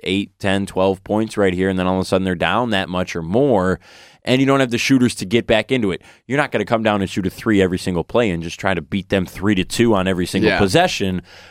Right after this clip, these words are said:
Speaker 1: but it, it, there is something to be said when you think about it mathematically and just the value of the points,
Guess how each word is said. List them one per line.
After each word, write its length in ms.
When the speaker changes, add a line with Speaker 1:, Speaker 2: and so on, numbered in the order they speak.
Speaker 1:
but 340
it, 240
it, 220
there 180
is 140
something 400
to 100
be 140
said 300
when 120
you 80
think 220
about 260
it 100
mathematically 880
and 120
just 200
the 80
value 360
of 100
the 60
points, 520